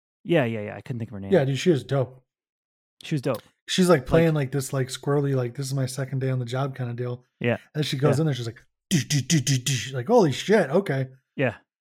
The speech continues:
Speaker 1: I mean,
Speaker 2: "You're trained well."
Speaker 1: hey,
Speaker 2: <laughs> Like,
Speaker 1: if, if before they reboot this, if they just wanna give her her own spinoff, I'd be down. Like,
Speaker 2: Dude,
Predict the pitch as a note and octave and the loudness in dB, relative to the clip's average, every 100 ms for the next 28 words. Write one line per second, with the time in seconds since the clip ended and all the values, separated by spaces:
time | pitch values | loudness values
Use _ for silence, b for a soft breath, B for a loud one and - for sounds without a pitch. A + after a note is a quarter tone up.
0 | _ - D#3+ E3+ C3+ D3 D#3 G#3+ A3+ G3+ | _ -6 0 2 2 0 4 8 8 8
1 | G3+ B2+ F3+ D#3+ - F#3+ - G3+ - F3+ | 8 4 4 4 4 2 4 0 0 0
2 | D#3+ C#3+ - E3+ - F3+ - F#3+ G#3 G3+ | 0 0 -4 -2 0 -2 -2 -2 0 0
3 | G3 F3+ F#3 G3+ A3 G3+ D#3 D#3+ D#3+ - | 0 0 0 0 -2 -2 -4 -4 -4 -4
4 | D#3+ D3 D#3+ D#3+ D#3+ D#3+ D#3 - E3 E3 | -2 -2 -4 -4 -4 -4 -6 -6 -6 -4
5 | E3+ - - A#2+ A#2+ A#2+ G#2 F#2+ _ - | -6 -12 -12 -10 -6 -4 -4 -6 _ -8
6 | B2 - B2+ G#2+ G2+ | -8 -4 -2 -2 -4